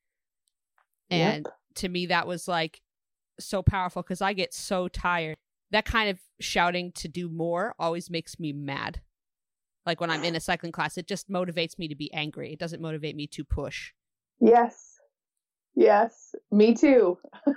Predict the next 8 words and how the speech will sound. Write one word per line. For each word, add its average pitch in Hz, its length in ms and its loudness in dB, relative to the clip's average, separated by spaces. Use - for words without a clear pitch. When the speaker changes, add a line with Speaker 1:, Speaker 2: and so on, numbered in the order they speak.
Speaker 1:
<laughs> - 20 -6
Um, 196 500 0
so 220 180 6
you've 247 260 8
done 254 140 2
a 190 60 0
great 170 200 2
job 156 240 2